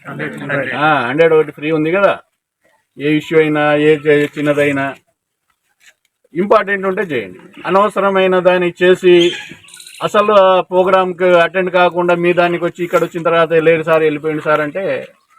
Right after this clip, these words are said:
బాగుండదు. ఎందుకంటే జమానాలో వన్ నాట్ ఎయిట్ని అట్నే సతాయించేటోళ్ళు. అసలు విషయం, అసలు ఎమర్జెన్సీ ఉన్న వాళ్ళకు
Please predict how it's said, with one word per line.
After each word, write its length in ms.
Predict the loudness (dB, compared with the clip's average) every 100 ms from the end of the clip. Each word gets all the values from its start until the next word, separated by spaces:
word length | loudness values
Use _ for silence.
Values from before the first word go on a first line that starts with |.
| _ -10
బాగుండదు. 360 | -8 -10 -16 -20 _ _ _ _ _ _ -12
ఎందుకంటే 320 | -2 -2 -2
జమానాలో 540 | -2 -2 -2 -2 2
వన్ 100 | 2
నాట్ 180 | 2 -2
ఎయిట్ని 280 | -4 -8 -6
అట్నే 300 | -6 -6 -10
సతాయించేటోళ్ళు. 760 | -6 -4 -2 -4 -8 -14 -18 _ _ _ _ _ _ _ _ _ _ _ -10
అసలు 280 | 0 2 2
విషయం, 420 | 0 2 2 2
అసలు 380 | 2 2 4 4
ఎమర్జెన్సీ 540 | 4 0 0 -2 -4
ఉన్న 120 | -2
వాళ్ళకు 480 | 0 0 0 -2 -2